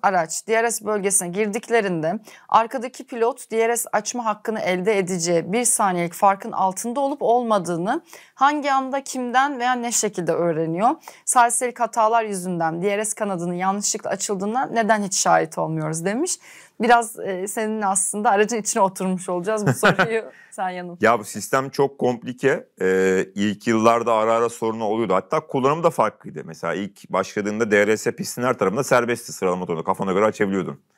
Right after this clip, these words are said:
Speaker 2: Sonra işte sırf hani bel-, belli bölgelerde yarışta, aslında bunun amacı neydi? Yarışta geçişleri kolaylaştırmak. Tur zamanını iyileştirmek için gereken bir önlem değildi bu. Daha doğrusu ilk, ilk amaç bu değil
Speaker 1: Hı hı.
Speaker 2: D R S geldiğinde. Ee, şu anki sistem şöyle işliyor.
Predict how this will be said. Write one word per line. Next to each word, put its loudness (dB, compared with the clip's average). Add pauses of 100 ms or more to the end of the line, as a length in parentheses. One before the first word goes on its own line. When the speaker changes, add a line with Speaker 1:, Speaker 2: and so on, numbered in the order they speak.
(420)
Speaker 2:
Sonra 2
işte -4
sırf -8
hani 0
bel-, 2
belli 2
bölgelerde 2
yarışta, 0 (320)
aslında -4
bunun -2
amacı 0
neydi? 0
Yarışta 2
geçişleri -2
kolaylaştırmak. 0 (460)
Tur 0
zamanını 4
iyileştirmek 0
için -6
gereken 2
bir 2
önlem 0
değildi -2
bu. -8 (120)
Daha 0
doğrusu -4
ilk, -4 (380)
ilk 0
amaç 2
bu -6
değil -6
Speaker 1:
Hı -10
hı. -8
Speaker 2:
D 0
R -2
S -6
geldiğinde. 0 (880)
Ee, 4
şu 2
anki 0
sistem -2
şöyle 2
işliyor. -4